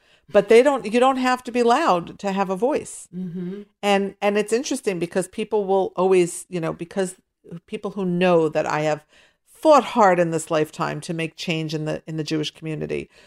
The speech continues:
Speaker 1: will, will challenge me at a Shabbat meal, or they'll challenge me somewhere and they'll say, "So what do you think?" And I'm like, "I'm just listening.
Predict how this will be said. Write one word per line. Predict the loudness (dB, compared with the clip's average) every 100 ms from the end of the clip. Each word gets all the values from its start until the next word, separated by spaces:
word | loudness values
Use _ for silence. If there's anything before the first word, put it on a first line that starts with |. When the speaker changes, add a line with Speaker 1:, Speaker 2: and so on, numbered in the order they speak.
| _ _
Speaker 1:
will, | 2 2 2
will | 0
challenge | -2 0 2 4 2 -2
me | -8 -10 -12 _
at | -4 -2
a | -2
Shabbat | -4 2 2 2
meal, | -2 -2 -2
or | -2
they'll | -4
challenge | -6 -2 0 2 0 -4
me | -2 -2
somewhere | -2 -4 -2 -2
and | -2
they'll | -6
say, | -4 0
"So | 2
what | 6
do | 6
you | 6 4
think?" | 4 2 2 -10 _ _ _ _
And | -6
I'm | 0
like, | 0 -2 _
"I'm | -16
just | -6 -6 -4
listening. | -6 -6 -6 -8